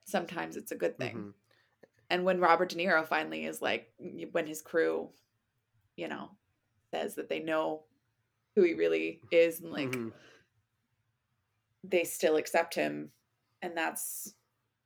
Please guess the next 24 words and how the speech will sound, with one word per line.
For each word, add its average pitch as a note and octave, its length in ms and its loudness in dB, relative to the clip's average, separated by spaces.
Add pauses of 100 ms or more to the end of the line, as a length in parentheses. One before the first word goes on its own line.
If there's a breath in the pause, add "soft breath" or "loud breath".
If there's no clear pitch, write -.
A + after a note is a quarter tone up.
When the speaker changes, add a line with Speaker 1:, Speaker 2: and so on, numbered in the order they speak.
(280)
Speaker 1:
you F3 120 -8
know, D#3+ 200 -10
Speaker 2:
Mm-hmm. G2+ 160 -14
Speaker 1:
so F#3 220 -4
comforting F3 500 -6
for D#3+ 140 -6
him. D#3+ 380 -6 (520 loud breath)
Speaker 2:
That F3 160 -2
scene C#3 540 -4
where, A#2+ 240 -4 (260)
where A2+ 340 -6
Septimus A#2+ 540 -8
walks A#2+ 300 -4
in A#2 140 -6
on A2+ 120 -8
Robert A2 260 -8
De A2 80 -10
Niro, A2+ 340 -6
like, A2+ 180 -10
listening A#2+ 280 -8
to A#2+ 100 -14
the G#2+ 100 -10
Can A#2 340 -8
Can. A#2 460 -8